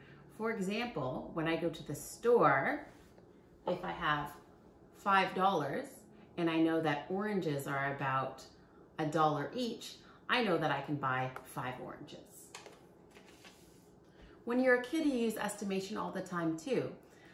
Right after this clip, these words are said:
When you get to older grades, you can use it to help check your math problems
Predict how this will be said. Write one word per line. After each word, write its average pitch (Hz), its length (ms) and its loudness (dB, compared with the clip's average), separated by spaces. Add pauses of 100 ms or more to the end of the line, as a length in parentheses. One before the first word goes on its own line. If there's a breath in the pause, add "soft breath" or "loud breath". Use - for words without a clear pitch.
(240 loud breath)
When 190 140 4
you 196 80 2
get 196 160 2
to 202 120 -6
older 233 300 0
grades, 277 440 -2
you 180 140 0
can 190 180 0
use 196 200 -2
it 214 120 -4
to 196 80 -6
help 170 300 -10
check 214 280 -8
your 190 100 -4
math 175 320 -2
problems 139 580 -8